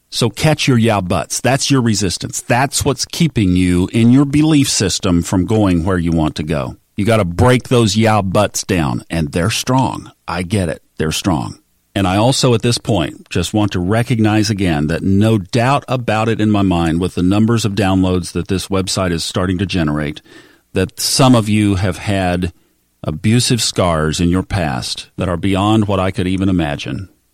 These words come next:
My heart goes out to you, and I am incredibly sensitive to your pain. You should continue to seek the best help you can find,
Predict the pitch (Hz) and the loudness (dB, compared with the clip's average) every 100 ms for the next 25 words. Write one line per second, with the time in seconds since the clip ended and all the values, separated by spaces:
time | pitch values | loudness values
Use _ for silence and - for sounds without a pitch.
0 | _ - 101 90 117 110 _ 107 98 - | _ -4 -4 -2 -2 -4 _ -2 -2 -4
1 | 87 85 - - 76 67 64 - - 87 | -4 -6 -6 -12 -8 -8 -10 -18 -12 -6
2 | 87 80 92 85 80 - _ - 95 - | -4 -4 -4 -4 -4 -8 _ -4 -4 -4
3 | - 131 117 90 87 78 - 101 87 73 | -6 -2 0 -2 -4 -6 -4 -2 -4 -6
4 | 78 - 82 76 78 69 67 - _ _ | -10 -8 -10 -8 -8 -8 -10 -14 _ _
5 | _ _ - 117 120 131 98 113 - 147 | _ _ -4 -2 0 -2 -2 -4 0 2
6 | 147 110 - - 127 - 87 113 113 - | 4 2 -2 -2 -2 -2 -4 -2 -2 -4
7 | - 101 - 90 - - 71 - - | -6 -6 -6 -12 -12 -12 -12 -12 -16